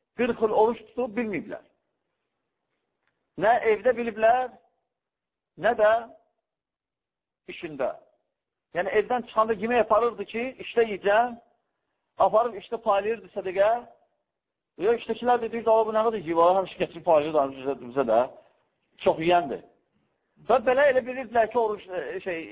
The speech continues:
e, oruç tutmur. Qırx il. Həmçinin, möhtərəm qar-, e, qardaşlar, <clears throat> e,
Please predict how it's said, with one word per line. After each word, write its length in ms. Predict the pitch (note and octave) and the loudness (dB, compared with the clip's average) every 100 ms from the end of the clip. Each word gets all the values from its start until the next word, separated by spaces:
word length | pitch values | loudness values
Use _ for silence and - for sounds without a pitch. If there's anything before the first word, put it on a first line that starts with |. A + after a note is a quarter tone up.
| A2 | -12
e, 200 | A2+ G2+ | -12 -4
oruç 240 | F#3+ G3+ | -2 -2
tutmur. 320 | - - A#2+ - _ _ _ _ _ _ _ _ - | -6 -12 -12 -14 _ _ _ _ _ _ _ _ 0
Qırx 260 | G3 A3+ | 0 0
il. 160 | C3+ F#2+ - _ _ _ _ _ _ _ _ _ _ _ _ _ _ _ _ _ _ _ _ _ _ _ _ _ _ _ _ _ - _ _ - | -6 -6 -14 _ _ _ _ _ _ _ _ _ _ _ _ _ _ _ _ _ _ _ _ _ _ _ _ _ _ _ _ _ -20 _ _ -2
Həmçinin, 300 | B3 B3+ C4+ | 0 0 -2
möhtərəm 340 | B3 - C4 B3+ | -2 0 0 2
qar-, 200 | A3+ D#3 | -2 -2
e, 300 | G3+ G3 F3+ | -6 -6 0
qardaşlar, 500 | G3+ G3 - A#3+ A#3+ G#3+ _ _ _ - | 0 0 2 2 2 0 _ _ _ -16
<clears throat> 60 | G#3 F#3 C#3+ _ _ _ _ _ _ _ _ _ _ _ _ _ _ _ _ _ _ _ _ _ _ _ | -12 -12 -14 _ _ _ _ _ _ _ _ _ _ _ _ _ _ _ _ _ _ _ _ _ _ _
e, 60 | B2+ | -4